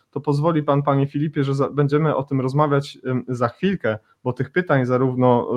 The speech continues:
ym, do, do taty, do mamy i do Matyldy i do ciebie mam bardzo dużo, ale pozwolicie teraz, że przywitamy już naszych też widzów i słuchaczy, którzy są już z nami, którzy zameldowali się pod naszym wydarzeniem, już do nas piszą, już nas pozdrawiają.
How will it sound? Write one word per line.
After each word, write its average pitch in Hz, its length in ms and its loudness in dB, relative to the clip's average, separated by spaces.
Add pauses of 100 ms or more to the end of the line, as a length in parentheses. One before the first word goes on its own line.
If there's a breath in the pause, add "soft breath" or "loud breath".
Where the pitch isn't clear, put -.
ym, 120 240 0
do, 117 340 6
do 113 100 0
taty, 139 360 0
do 117 120 2
mamy 131 400 4
i 120 120 -2
do 120 120 0
Matyldy 131 520 2
i 120 80 0
do 120 120 -2
ciebie 139 320 2 (280 loud breath)
mam 127 280 2
bardzo 131 280 0
dużo, 151 340 2
ale 131 160 2
pozwolicie 139 500 -2
teraz, 143 320 4
że 131 140 2
przywitamy 139 520 2
już 127 320 -2
naszych 127 380 -4
też - 240 -10 (180)
widzów 139 360 -2
i 113 60 -6
słuchaczy, 127 560 0 (340 soft breath)
którzy 123 260 -4
są 135 240 4
już 139 200 6
z 123 60 -2
nami, 127 300 4
którzy 131 400 -2
zameldowali 131 680 2
się - 140 -6
pod 117 180 -10
naszym 127 280 -2
wydarzeniem, 117 640 0 (520)
już 170 200 6
do 147 120 6
nas 127 440 2
piszą, 120 500 0
już 139 340 2
nas 135 240 2
pozdrawiają. 120 720 2